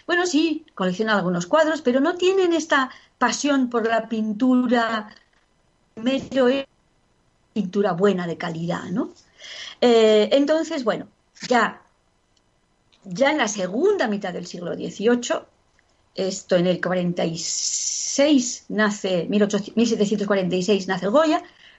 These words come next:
pero él es un per-, pintor tardío. Ya sabemos que al principio pinta un poco pesadito,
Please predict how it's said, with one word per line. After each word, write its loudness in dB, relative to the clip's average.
pero 4
él 2
es -2
un -4
per-, -2
pintor 0
tardío. -2
Ya -4
sabemos 0
que -2
al 0
principio -2
pinta 2
un -2
poco -2
pesadito, 0